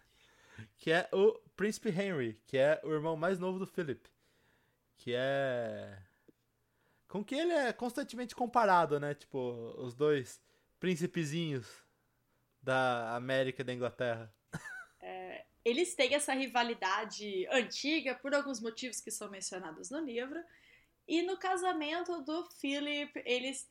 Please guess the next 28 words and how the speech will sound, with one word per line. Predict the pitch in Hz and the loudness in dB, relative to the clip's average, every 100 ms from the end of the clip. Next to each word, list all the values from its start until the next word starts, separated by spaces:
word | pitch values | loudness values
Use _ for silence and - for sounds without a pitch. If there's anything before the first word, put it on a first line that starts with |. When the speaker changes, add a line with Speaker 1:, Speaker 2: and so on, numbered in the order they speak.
| - | -6
Speaker 2:
começam | 269 226 247 285 269 269 | -4 0 0 0 -2 -4
uma | 254 | -6
discussão | 240 269 - 330 - 233 233 247 233 | -4 -4 -4 -4 -2 -2 0 0 -2
aí | 202 233 262 208 | -2 -2 -4 -6
de | - 226 220 208 180 180 _ _ _ _ | -6 -4 -4 -2 -4 -4 _ _ _ _
aquelas, | - 277 349 277 226 | -2 0 2 0 -2
aquele | - - 240 | -2 2 2
passive-aggressive, | 233 233 269 254 208 196 208 214 214 - 180 | 4 4 4 0 -2 -2 0 0 0 -2 -6
assim, | 185 254 226 | -6 -2 -2
a | |
pessoa | 196 202 - 220 | -2 -4 -6 -4
passivo-agressiva | 220 - 254 233 220 214 226 | -4 -2 0 0 -2 -2 -6
discussão, | 214 - 196 - 294 269 | -6 -10 -8 -4 0 0
porque | 269 254 | -2 -2
não, | 240 269 | -2 -4
porque | - 208 | -6 -6
você | 220 - - 269 | -6 -6 -4 -4
isso, | 285 349 - 247 | -2 -4 -4 -8
porque | 214 214 208 | -12 -10 -8
você | 208 - | -6 -6
não | 220 | -6
sei | - 311 | -4 -6
o | 311 | -4
quê. | 359 370 370 - - - - | -2 -2 -4 -14 -16 -16 -2
E | 359 | -2
de | 285 339 | 2 2
repente | 339 415 427 - 311 330 403 - 392 | 2 0 -4 -6 -4 -4 -4 -4 0
eles | 302 302 381 - - - | 0 0 0 -4 -4 -6